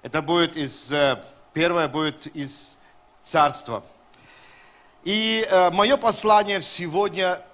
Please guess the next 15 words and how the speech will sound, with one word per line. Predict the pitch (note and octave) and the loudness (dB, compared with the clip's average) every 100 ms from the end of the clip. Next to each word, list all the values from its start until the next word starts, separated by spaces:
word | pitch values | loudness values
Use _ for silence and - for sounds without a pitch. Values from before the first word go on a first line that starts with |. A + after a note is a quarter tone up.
| - | -16
будет | C#3 E3+ D#3+ | -6 -4 -4
звучать | D3 D#3 F3 D#3+ - | -6 -4 -4 -4 2
так. | D3 A#2 - - _ _ _ | 0 0 -10 -20 _ _ _
Алтарь — | D3+ D#3+ E3 E3 A3 F3 D#3 - - _ _ _ _ _ | 2 4 4 2 4 4 2 -8 -20 _ _ _ _ _
не | D3+ E3 | -8 -6
опция. | E3+ D#3 - - G#2 F2 _ _ _ _ _ _ _ _ _ _ _ _ _ | 0 -2 -2 -10 -10 -12 _ _ _ _ _ _ _ _ _ _ _ _ _
Алтарь | E3+ E3+ E3+ A#3+ G3+ E3 | 4 4 2 2 2 0
или | E3 | -4
"жертвенник" | B2+ A3 - D#3+ D3 | -2 -2 -4 -8 -10
не | D3+ E3 | -6 -4
является | D#3+ E3+ - D3+ | 0 -2 -2 -6
общ-, | F3+ D3 - - | -6 -6 -10 -10
э, | C#3 C3 C3 | -6 -4 -4
это | C#3+ C3 - | -2 -2 0
опцией. | F#3 F3+ C3 A#2+ | 0 0 -6 -6